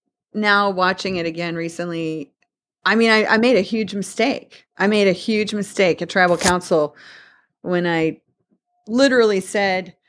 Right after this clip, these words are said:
"It's so great that I have my real solid alliance with Col-, Colby and Teen-, or with, uh,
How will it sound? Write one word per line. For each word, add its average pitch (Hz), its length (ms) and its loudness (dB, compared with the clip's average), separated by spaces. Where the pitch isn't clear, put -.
"It's - 180 -20
so 254 220 2
great 233 280 2
that 202 100 0
I 196 80 2
have 202 380 0
my 190 200 -2
real 185 580 -2
solid 208 580 2
alliance 180 560 -4
with 180 180 -14
Col-, 339 440 2
Colby 247 580 -2
and 180 260 -6
Teen-, 370 340 -6
or 226 120 0
with, 214 240 4
uh, 196 240 4